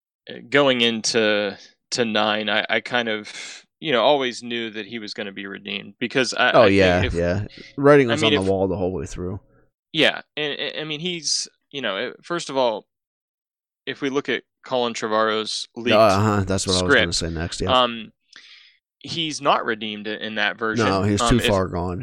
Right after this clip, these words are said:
Speaker 2: yeah.
Speaker 1: Right, and, you know, I think if we would have gotten that, I don't think it would have been as fulfilling, to be honest. Um, I
Speaker 2: I
Speaker 1: think
Speaker 2: agree,
Speaker 1: that
Speaker 2: yeah.
Speaker 1: Star Wars isn't really Star Wars without redemption, and, um,
Speaker 2: Right.
Speaker 1: I think, you know,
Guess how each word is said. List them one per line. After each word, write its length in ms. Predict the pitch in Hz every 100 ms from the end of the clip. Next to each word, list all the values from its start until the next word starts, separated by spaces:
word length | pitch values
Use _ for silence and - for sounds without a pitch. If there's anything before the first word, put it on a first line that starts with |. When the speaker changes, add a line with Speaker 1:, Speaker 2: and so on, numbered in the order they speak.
| 107
Speaker 2:
yeah. 200 | 101 95 - _ _ _ _ -
Speaker 1:
Right, 340 | 127 113 135 _ -
and, 360 | 139 139 131 - _
you 100 | 147
know, 120 | 143
I 120 | 127
think 260 | 139 196 185
if 120 | 175
we 80 | 160
would 140 | 151
have 120 | 139 113
gotten 300 | 117 135 160
that, 280 | 160 160 - -
I 120 | 143
don't 180 | 156 147
think 160 | 156
it 40 | 147
would 140 | 143
have 100 | 135
been 120 | 139
as 120 | 131
fulfilling, 580 | - 123 139 131 104 104 _ _ _
to 100 | -
be 140 | 110 104
honest. 500 | 104 104 104 - -
Um, 280 | - 110 107
I 80 | 127
Speaker 2:
I 20 |
Speaker 1:
think 340 | 101 143 135 101
Speaker 2:
agree, 180 | 76 -
Speaker 1:
that 240 | 131 120
Speaker 2:
yeah. 140 | 87 98 -
Speaker 1:
Star 300 | - 143 143
Wars 240 | 143 131
isn't 240 | 127 127 117
really 200 | 120 110
Star 340 | - 123 117
Wars 260 | 113 110 107
without 440 | 110 117 113 - _ _ _ _ _ -
redemption, 600 | 113 113 107 - 101 104 - - - -
and, 300 | 123 123 120
um, 380 | 98 113 107 104
Speaker 2:
Right. 240 | 110 87 - _ _ _ _ _ _ - -
Speaker 1:
I 120 | 131
think, 480 | - 147 127 - _ _
you 140 | 127 127
know, 320 | 110 107 107